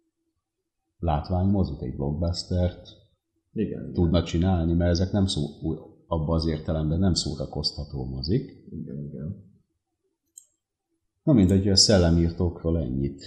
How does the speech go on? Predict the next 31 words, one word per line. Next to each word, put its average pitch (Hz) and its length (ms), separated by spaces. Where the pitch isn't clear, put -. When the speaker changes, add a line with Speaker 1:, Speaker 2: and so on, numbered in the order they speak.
Speaker 1:
a - 100
magam 82 380
részéről. 98 800
Speaker 2:
Igen, 104 180
és 110 120
hogyha 113 240
már 104 220
amúgy, 107 400
ö, 104 480
lá-, 101 200
látványfilmekről 92 960
beszélünk, 85 680
és - 380
a 80 320
rendezőknek 85 840
a 73 140
tárgyáról, 85 880
ugye, 87 180
Speaker 1:
Igen. 107 300
Speaker 2:
hogy, - 140
ö, 73 280
nem 98 240
passzolnak 92 760
például, 95 500
akkor 98 280
ott 98 120
van 78 140
például 80 280
az 90 100
Örökkévalók - 840
is. - 260